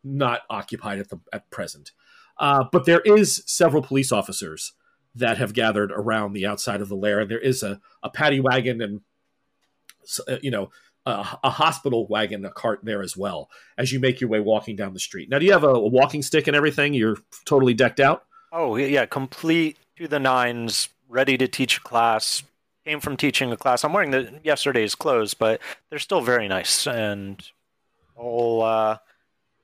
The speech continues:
Speaker 2: I guess all gentlemen would have carried a walking stick back then, so walking stick included, I suppose.
Speaker 1: Okay, no worries there. <clears throat> Yeah, you make your way up and you, I'm, I'm sorry, sir. This, uh, this site here is closed. We've, uh, it's a terrible fright down there, sir.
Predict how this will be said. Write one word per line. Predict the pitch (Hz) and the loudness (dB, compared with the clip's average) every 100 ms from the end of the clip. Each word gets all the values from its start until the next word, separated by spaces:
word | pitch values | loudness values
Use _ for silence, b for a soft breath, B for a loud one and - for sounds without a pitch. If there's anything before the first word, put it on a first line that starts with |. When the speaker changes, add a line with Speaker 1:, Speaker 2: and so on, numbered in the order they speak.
| _ _ _ | _ _ _
Speaker 2:
I | - 143 139 | -8 -2 0
guess | 180 - | 0 0
all | - 127 | 0 -2
gentlemen | 127 123 131 127 117 | 0 -2 -2 -4 -2
would | 113 | -2
have | - | -2
carried | 127 123 | -2 -2
a | 110 | 0
walking | 110 - 127 | -2 -2 -6
stick | - 151 - | -4 -4 -4
back | 143 139 | -6 -6
then, | 156 147 | -8 -6
so | - 139 123 120 117 107 | -2 0 2 0 -2 -2
walking | 120 123 123 117 | -2 0 -4 -4
stick | - 120 117 - | -2 -2 -2 -8
included, | 110 113 - 143 127 | -16 -16 -14 -6 -2
I | 92 | -2
suppose. | 95 - 107 101 - - _ _ _ _ _ _ - | -4 -8 -10 -8 -10 -12 _ _ _ _ _ _ -2
Speaker 1:
Okay, | 214 196 190 190 - | 0 2 0 -2 -4
no | 135 123 | 0 4
worries | 123 117 - | 4 2 2
there. | 135 175 B _ _ _ | 0 0 B _ _ _
<clears throat> | 208 202 | 6 6
Yeah, | 196 160 | 8 6
you | 147 175 | 6 4
make | 196 | 4
your | 180 | 6
way | 160 156 | 8 8
up | 165 | 6
and | 139 | 4
you, | 147 | 6
I'm, | 139 180 196 | 6 4 2
I'm | 160 | -4
sorry, | 131 - 190 160 | -4 4 6 6
sir. | 208 214 208 - _ _ _ _ | 4 4 2 -4 _ _ _ _
This, | 156 - | -2 2
uh, | 156 139 127 | 4 4 2
this | 139 | 0
site | - 120 | 0 0
here | 131 113 | 0 0
is | 95 | -4
closed. | - 80 73 | -8 -10 -8
We've, | 110 101 95 | -6 -6 -4
uh, | 87 82 b b b b _ | -4 -6 b b b b _
it's | _ - | _ -6
a | |
terrible | - 135 113 | 2 2 2
fright | - - | -4 -8
down | - 73 | -10 -12
there, | 73 | -12
sir. | - | -14